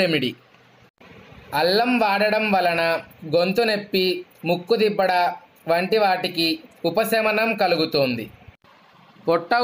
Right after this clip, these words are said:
ఉబ్బరం, పొట్ట నొప్పి వంటి జీర్ణ సమస్యలను అల్లం నివారిస్తోంది. తలనొప్పి, మైగ్రేన్ వంటి సమస్యలు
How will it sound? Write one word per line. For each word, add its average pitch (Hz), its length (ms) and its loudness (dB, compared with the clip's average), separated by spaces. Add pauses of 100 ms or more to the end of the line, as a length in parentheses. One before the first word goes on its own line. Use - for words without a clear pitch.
(120)
ఉబ్బరం, 185 420 0 (460)
పొట్ట 180 240 0 (120)
నొప్పి 208 380 0 (560)
వంటి 190 260 0 (120)
జీర్ణ 202 280 2 (140)
సమస్యలను 190 640 2 (540)
అల్లం 190 340 2 (440)
నివారిస్తోంది. 175 840 0 (1300)
తలనొప్పి, 202 640 2 (540)
మైగ్రేన్ 180 600 0 (160)
వంటి 170 280 0 (100)
సమస్యలు 196 540 2